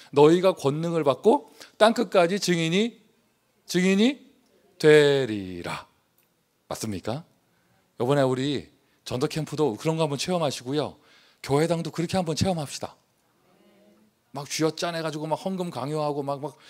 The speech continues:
그래가지고 막, 막, 막 몇몇 사람들은 막 시험 들어 나가고 막 이런 거 말고, 온 교회가 원네스 되는 가운데 "야, 이건 정말 하나님이 하시는구나." 이런 걸 체험해야 되잖아요.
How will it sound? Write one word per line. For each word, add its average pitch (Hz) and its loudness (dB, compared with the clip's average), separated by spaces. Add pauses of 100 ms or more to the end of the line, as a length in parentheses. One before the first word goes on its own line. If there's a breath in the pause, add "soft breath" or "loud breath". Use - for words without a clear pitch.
(100)
그래가지고 151 2
막, 143 -2
막, 131 -2 (220 loud breath)
막 127 0 (220)
몇몇 143 0
사람들은 156 -2
막 147 -4
시험 160 0
들어 156 -2
나가고 127 -4
막 123 -4
이런 196 4
거 208 -2
말고, 143 -6 (440 soft breath)
온 165 2
교회가 185 2
원네스 151 -2
되는 170 -6
가운데 156 -4 (260 loud breath)
"야, 143 0
이건 165 0
정말 185 -2
하나님이 269 -2
하시는구나." 220 -2
이런 226 -4
걸 285 -2
체험해야 214 -2
되잖아요. 110 -12